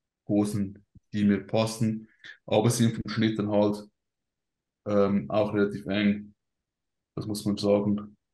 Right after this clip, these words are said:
Aber das sind die einzigen, die ich, äh, so bis jetzt noch kaufen kann. Also ich habe auch gehört, dass bei anderen Marken auch noch solche, äh, Stretch-Jeans mit solchen Schnitten gibt.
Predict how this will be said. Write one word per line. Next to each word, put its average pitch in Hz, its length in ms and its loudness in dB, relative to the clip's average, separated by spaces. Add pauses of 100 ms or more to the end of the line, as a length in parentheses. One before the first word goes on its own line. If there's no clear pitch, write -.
(260)
Aber 104 100 2
das 104 120 -4
sind 107 120 -2
die 98 60 2
einzigen, 104 540 4
die 104 220 6
ich, - 380 -2
äh, 104 280 0
so 101 260 -2
bis 98 140 -6
jetzt - 400 -10 (760)
noch - 240 -2
kaufen 107 480 2
kann. 104 200 2
Also 104 120 4
ich 104 100 2
habe 113 200 8
auch - 140 2
gehört, 120 180 6
dass - 380 -2
bei 104 360 6 (640)
anderen 113 340 8
Marken 113 300 4
auch 113 220 2
noch 120 140 4
solche, 107 1080 -2
äh, - 60 -20 (360)
Stretch-Jeans - 2000 -6
mit 101 160 -4
solchen 104 220 2
Schnitten 104 520 -2
gibt. 117 800 -4